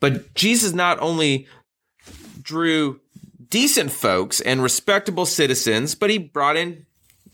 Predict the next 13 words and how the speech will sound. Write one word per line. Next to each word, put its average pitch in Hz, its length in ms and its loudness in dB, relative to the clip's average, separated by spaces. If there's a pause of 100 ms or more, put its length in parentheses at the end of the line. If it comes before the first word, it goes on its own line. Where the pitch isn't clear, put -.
(140)
tax 151 360 -2
collectors, 151 640 -2
there 117 140 2
were 110 120 0
prostitutes, 151 840 -2
there 123 180 2
were 123 220 2 (240)
thieves, 151 680 0
and 147 240 2
there 165 100 2
were 170 140 0
notorious 190 640 0
sinners. 214 480 -2